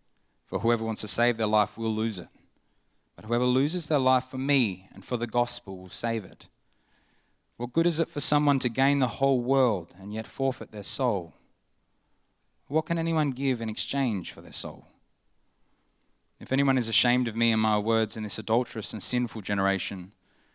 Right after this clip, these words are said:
the Son of Man will be ashamed of them when he comes in his Father's glory and with his holy angels."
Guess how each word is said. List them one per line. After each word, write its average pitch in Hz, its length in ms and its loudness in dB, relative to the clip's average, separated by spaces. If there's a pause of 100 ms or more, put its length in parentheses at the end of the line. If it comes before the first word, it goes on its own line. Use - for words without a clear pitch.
(140)
the 123 80 -6
Son 156 220 2
of 131 120 0
Man 147 280 4
will 131 100 2
be 123 120 4
ashamed 120 360 4
of 110 120 -4
them 127 240 4
when 110 140 2
he 110 100 -4
comes 127 440 -2
in 107 80 -8
his 107 180 -10
Father's 117 480 0
glory 104 640 0 (600)
and 104 160 -8
with 110 340 2
his - 180 -8
holy 107 480 0
angels." 98 680 -8